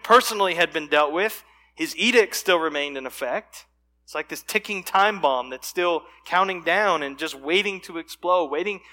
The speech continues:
to destroy the Jews. That's not taken care of yet. And so Esther herself might be safe because the king s-, clearly seems to want to protect her, and she might be safe within the king's palace. But she's risked her life more, for more than just her personal safety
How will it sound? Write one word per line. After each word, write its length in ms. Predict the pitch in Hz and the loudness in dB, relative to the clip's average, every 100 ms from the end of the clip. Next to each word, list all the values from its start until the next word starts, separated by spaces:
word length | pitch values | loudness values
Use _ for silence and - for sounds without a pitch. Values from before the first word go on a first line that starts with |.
| - _ | -20 _
to 80 | 170 | -16
destroy 440 | 151 - 185 196 | -14 -6 0 0
the 100 | 160 | -2
Jews. 380 | - 202 208 135 | -8 -8 -6 -4
That's 200 | 143 - | -4 -4
not 220 | 202 175 | -6 -6
taken 280 | 196 - 170 | -8 -10 -14
care 280 | - 214 202 | -8 -4 -2
of 160 | 131 | -4
yet. 160 | 120 110 | -8 -12
And 120 | 85 | -12
so 280 | - 165 147 - - _ | -4 -2 -2 -10 -20 _
Esther 340 | 165 180 - 165 | -2 -2 -2 -2
herself 580 | 175 - - 208 240 | -2 -2 4 6 4
might 300 | 214 185 170 | 2 0 0
be 120 | 156 151 | -4 -8
safe 380 | - 143 160 | -2 -2 -2
because 320 | - - 160 135 | -6 -8 -8 -8
the 80 | |
king 360 | 143 170 175 160 | -10 -8 -8 -10
s-, 280 | - - - | -12 -10 -10
clearly 560 | - 175 185 208 180 131 - - _ | -6 0 4 4 2 -4 -12 -20 _
seems 280 | - 170 151 | -8 -8 -8
to 100 | 160 | -6
want 220 | 156 156 | -4 -4
to 40 | - | -8
protect 520 | 139 - 190 180 - | -16 -6 -4 -4 -4
her, 320 | 175 190 147 | 0 2 2
and 120 | 139 | -2
she 140 | - 165 | -8 -4
might 240 | 165 156 | -4 -4
be 180 | 156 135 - _ | -10 -14 -18 _
safe 400 | - - 185 180 | -4 -2 -2 -2
within 260 | 165 165 143 | -6 -6 -12
the 80 | |
king's 340 | 135 165 143 - | -12 -14 -14 -14
palace. 600 | - 190 185 147 - - _ _ _ _ - | 0 4 4 2 -2 -12 _ _ _ _ -12
But 160 | 151 | -8
she's 300 | - 247 220 | -4 -4 -6
risked 360 | 139 151 151 - | 2 2 2 0
her 160 | 214 | 0
life 460 | 165 160 202 156 - | 2 4 4 4 -6
more, 480 | 165 202 220 196 165 | -6 0 4 2 0
for 160 | 196 | -2
more 260 | 175 208 240 | 2 4 4
than 160 | 170 151 | 4 -4
just 220 | 175 - | -8 -8
her 60 | |
personal 440 | 156 185 175 170 143 | -4 -4 -4 -6 -8
safety 540 | - 175 170 123 95 | -6 -8 -8 -14 -20